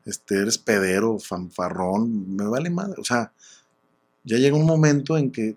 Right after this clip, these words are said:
te, te forjas y no, no, o sea, de,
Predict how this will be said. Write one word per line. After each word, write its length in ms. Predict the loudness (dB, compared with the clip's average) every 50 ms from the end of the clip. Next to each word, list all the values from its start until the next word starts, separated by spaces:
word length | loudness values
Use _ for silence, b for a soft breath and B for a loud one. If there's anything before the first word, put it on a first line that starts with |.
| _ _
te, 140 | -6 -4 -4
te 200 | -4 -4 -6 -6
forjas 520 | -2 0 2 2 2 2 2 0 0 0
y 80 | 0 0
no, 400 | 0 2 2 2 2 0 -2 -4 -8 _ _ _ _ _ _ _ _ _ _ _ _ _ _
no, 280 | -6 -4 -2 -2 -4 -4
o 40 | -6
sea, 200 | -6 -6 -6 -6 -8 -10 _ _
de, 280 | -8 -4 -4 -4 -4 -6